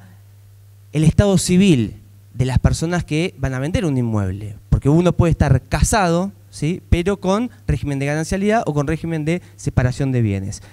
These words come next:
Quiero hacer especial mención a las uniones, uniones convivenciales, que significa el concubinato. Hoy uno puede ser soltero con una unión convivencial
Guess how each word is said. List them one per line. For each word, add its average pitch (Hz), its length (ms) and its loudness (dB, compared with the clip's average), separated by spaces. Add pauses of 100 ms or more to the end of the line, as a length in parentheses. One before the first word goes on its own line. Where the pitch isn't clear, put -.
(120)
Quiero 151 120 6
hacer 165 160 2
especial 160 340 2
mención 170 520 2 (240)
a 123 100 -4
las 127 200 -2
uniones, 170 460 2 (200)
uniones 165 420 0
convivenciales, 139 1120 0 (480)
que 175 420 0
significa 170 720 -4 (640)
el 147 100 2
concubinato. 147 720 2 (800)
Hoy 190 200 4
uno 170 180 2
puede 160 220 2
ser 127 180 2
soltero 175 760 2 (720)
con 190 340 2
una 160 220 2
unión 170 200 0
convivencial 160 800 -2